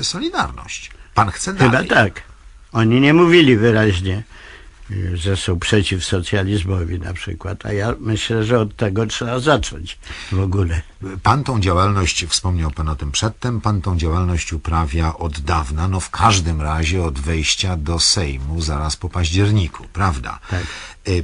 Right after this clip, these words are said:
Speaker 1: pan kiedyś swoje felietony, jeśli mnie pamięć nie myli, y, opatrzał w taki podtytuł o wołaniu na puszczy.
Speaker 2: Tak.
Speaker 1: Czyli jakby ten pesymizm już był tam wbudowany.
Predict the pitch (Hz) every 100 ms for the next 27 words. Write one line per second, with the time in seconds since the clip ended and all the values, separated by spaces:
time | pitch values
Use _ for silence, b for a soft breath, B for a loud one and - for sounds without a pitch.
0 | - 107 165 - 123 131 127 - - 117
1 | 127 110 76 - 101 92 80 104 120 92
2 | 82 - 87 80 - 107 98 78 85 80
3 | 80 73 65 92 120 110 95 90 90 87
4 | 85 - 92 101 110 - 110 90 - 95
5 | 90 - 92 - - 104 - 104 104 80
6 | 82 90 90 95 98 92 90 - 95 -
7 | - - - - - 107 95 - B B
8 | - - 101 127 107 113 135 - 123 -
9 | 127 - 120 98 117 120 120 107 110 107
10 | 123 113 92 113 120 131 127 87 60